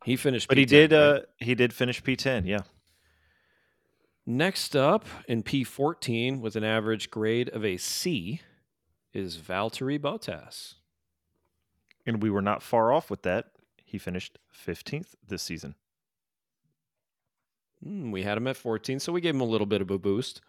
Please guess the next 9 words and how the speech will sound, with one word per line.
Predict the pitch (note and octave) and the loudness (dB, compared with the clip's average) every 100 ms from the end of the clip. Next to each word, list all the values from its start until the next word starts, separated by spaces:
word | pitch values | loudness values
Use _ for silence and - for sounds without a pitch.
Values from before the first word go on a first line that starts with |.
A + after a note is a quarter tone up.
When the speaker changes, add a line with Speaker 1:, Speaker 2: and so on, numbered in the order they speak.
| _ _ _ _ _ _ _ _ _ _ _ _ | _ _ _ _ _ _ _ _ _ _ _ _
Speaker 1:
Next | C#3 F3 - E3 | 0 0 2 4
up | D#3 | 4
with | - A2 | 2 -4
a | G2 | -4
C, | - F3 B2 A2+ D#3+ _ _ _ _ _ _ | -4 -2 -2 -4 -6 _ _ _ _ _ _
P | - B2 | 0 0
thirteen, | - C3+ C#3 - G#2 G#2 A2 - - | 2 0 0 -4 -2 -2 -4 -10 -10
Pierre | - C#3 B2 | -2 0 0
Gasly. | G2 D#2+ - D2 | 0 -2 -6 -14